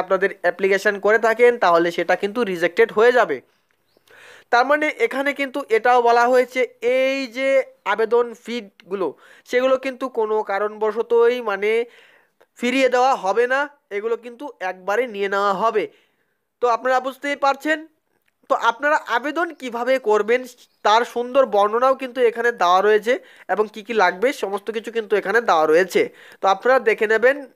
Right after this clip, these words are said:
তারপর আপনারা এখানে এলে দেখতে পারবেন যে পদ অনুসারে মানে বিভিন্ন মানে যে পদ অনুসারে মানে যে সিলেবাসটা মানে এক্সামটা, এক্সাম প্রক্রিয়াটা কিভাবে থাকছে এবং সিলেবাস কি কি থাকছে, কোন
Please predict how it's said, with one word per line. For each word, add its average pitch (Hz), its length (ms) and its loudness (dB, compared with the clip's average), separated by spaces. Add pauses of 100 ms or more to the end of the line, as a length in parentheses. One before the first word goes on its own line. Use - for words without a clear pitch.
তারপর 262 380 4 (260)
আপনারা 254 340 2 (240)
এখানে 269 240 0 (140)
এলে 254 120 4 (100)
দেখতে 233 200 -2 (100)
পারবেন 214 380 2 (280)
যে 226 120 2 (920)
পদ 269 220 6 (220)
অনুসারে 247 440 -2 (120)
মানে 202 200 -4
বিভিন্ন 269 280 -8 (220)
মানে 254 140 4 (120)
যে 254 60 0 (140)
পদ 214 160 4 (100)
অনুসারে 220 400 0 (500)
মানে 214 160 0 (200)
যে 226 100 0 (720)
সিলেবাসটা 247 640 2 (440)
মানে 196 140 -6 (720)
এক্সামটা, 233 540 0 (260)
এক্সাম 233 240 -2 (100)
প্রক্রিয়াটা 247 500 -2 (120)
কিভাবে 220 380 -2
থাকছে 220 240 -4 (100)
এবং 196 100 -2 (140)
সিলেবাস 226 420 0 (120)
কি 233 180 -12
কি 240 80 -12 (140)
থাকছে, 202 240 -8 (420)
কোন 254 120 0